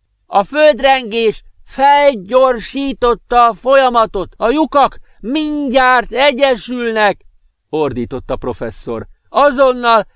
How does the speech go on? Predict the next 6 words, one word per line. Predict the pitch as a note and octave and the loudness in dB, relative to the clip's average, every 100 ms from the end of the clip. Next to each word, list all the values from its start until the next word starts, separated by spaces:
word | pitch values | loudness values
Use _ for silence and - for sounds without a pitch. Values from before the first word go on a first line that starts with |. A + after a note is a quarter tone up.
| - | -18
„Feléjük | - C#4+ C#4+ C4 A#3+ A3+ _ | -2 2 4 2 0 -6 _
kell | - A#3+ A3 | -2 0 2
repülnünk, | A3 C4+ G3+ A#3+ A#3 A#3 B3+ C4+ G#3 | 2 0 -2 -6 -4 -4 -4 -6 -4
mert | C4+ C4+ F#3+ - | -2 -2 -6 -6
különben | D#4 D4 C#4+ A3 C#4 C#4 C4+ | 2 4 4 2 2 4 4
lemaradunk!” | D4 D4+ C#4+ C4+ B3 A#3+ B3+ C#4+ C#4 G3 | 4 4 2 2 2 0 0 0 -2 -6